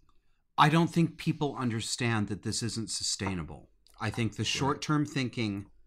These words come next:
Speaker 1: is, is ruling all of them. And I don't think they understand that we're, I think we're in a period of drawing down built-up resources. We can, I don't know where you want to start. Maybe you want to start with the Enlightenment. Maybe you want to start with the Industrial Revolution.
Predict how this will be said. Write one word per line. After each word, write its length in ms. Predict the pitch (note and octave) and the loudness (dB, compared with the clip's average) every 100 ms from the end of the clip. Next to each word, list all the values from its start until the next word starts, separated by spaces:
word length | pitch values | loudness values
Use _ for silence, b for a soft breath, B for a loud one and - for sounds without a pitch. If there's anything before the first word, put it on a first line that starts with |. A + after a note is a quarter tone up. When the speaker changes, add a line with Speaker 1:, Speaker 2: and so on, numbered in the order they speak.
| - - | -20 -6
Speaker 1:
is, 220 | A2 - | -6 -4
is 200 | D3+ F#2+ | -4 -4
ruling 500 | G2+ A#2 A2+ A2+ G#2+ | -2 -2 0 0 0
all 280 | G#2 G#2 A2 | -2 -2 -2
of 120 | G2+ | -4
them. 280 | G2 F2 - b b b | -6 -8 -10 b b b
And 120 | G#2+ | -2
I 60 | G#2 | 0
don't 260 | A#2+ C3+ | 0 -2
think 200 | D#3 D3+ | -2 -2
they 140 | D#3 C#3+ | 0 0
understand 580 | B2 A#2 - A#2+ G#2+ | -2 -4 -2 0 0
that 120 | G#2 G2 | -2 -4
we're, 340 | A2+ A2 G#2 b b b b b | -2 0 -2 b b b b b
I 60 | C3+ | -2
think 220 | D#3+ D#3 | 2 4
we're 140 | F3+ D#3+ | 8 8
in 60 | |
a 40 | B2+ | 6
period 340 | B2+ D3 B2+ | 2 2 2
of 140 | A2+ | 0
drawing 420 | F#2+ A2+ A#2 A#2 A2 | 0 2 2 2 2
down 460 | A2 G#2+ G#2 G2+ - - - - - | 2 2 2 0 -6 -12 -20 -20 -4
built-up 420 | B2+ A2 - G2+ - | 0 2 2 -4 -2
resources. 800 | G2 F#2+ A2 E2+ D#2+ - - - b b b | -4 -4 -4 -6 -8 -8 -8 -8 b b b
We 180 | B2 B2 | 0 2
can, 380 | C3 A#2 A2 - - b - D#3 | 4 2 2 -4 -20 b -4 4
I 80 | C#3+ | 6
don't 180 | D#3 | 6
know 80 | D#3+ | 4
where 180 | C#3+ C#3+ | 4 4
you 140 | C3 B2+ | 4 4
want 160 | A#2+ | 4
to 60 | A2 | 2
start. 280 | - G2 F2 | 0 0 0
Maybe 220 | G2 G#2+ | -2 0
you 60 | A2 | 2
want 160 | A2+ | 2
to 60 | G#2+ | 0
start 220 | B2+ A2 | 0 0
with 120 | G2+ | 0
the 100 | G#2+ | 0
Enlightenment. 600 | G2 G2 A2 A#2+ B2+ A#2 | 0 0 -2 -2 -4 -4
Maybe 220 | B2 G#2 G#2+ | -4 -2 0
you 80 | |
want 180 | G#2 G#2 | 0 0
to 60 | G#2 | -2
start 220 | A2+ G2+ | -2 -2
with 120 | G2+ | -2
the 140 | G#2 G2+ | -2 -2
Industrial 540 | F2+ G2 - A2 G#2 | -2 -4 -4 -4 -4
Revolution. 760 | G2 G2 F#2 F2+ F#2 - C3 | -4 -4 -4 -6 -6 -4 -6